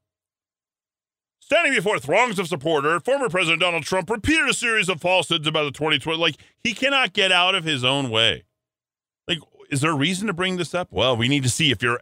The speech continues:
uh, you have any stain of Trump on you because you're no good for office.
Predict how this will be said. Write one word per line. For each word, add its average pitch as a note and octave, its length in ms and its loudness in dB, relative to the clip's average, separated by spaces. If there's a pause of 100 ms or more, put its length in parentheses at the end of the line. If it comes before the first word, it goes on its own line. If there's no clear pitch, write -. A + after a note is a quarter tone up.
uh, C3+ 60 2
you C3+ 200 4
have C3 160 2
any D3 180 4
stain D#3 400 2
of B2+ 80 -2
Trump D#3+ 320 0
on B2 180 4
you A#2 180 4 (220)
because C#3 260 2
you're B2 120 0
no D#3 300 2
good C#3 360 0
for C3 340 2
office. B2+ 540 -2